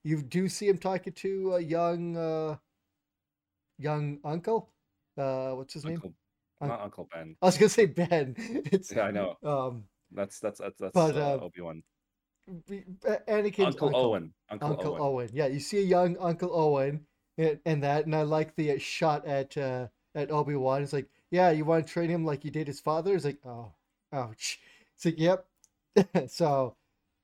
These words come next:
Speaker 1: you know, we, we, yeah, obviously they have to put in some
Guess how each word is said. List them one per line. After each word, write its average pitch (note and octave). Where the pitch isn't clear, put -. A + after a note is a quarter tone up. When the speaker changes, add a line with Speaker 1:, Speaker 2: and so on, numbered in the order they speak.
Speaker 1:
you E3
know, C#3
we, D#3
we, D#3+
yeah, E3+
obviously E3+
they D3
have D3
to C#3+
put D3
in C#3
some B2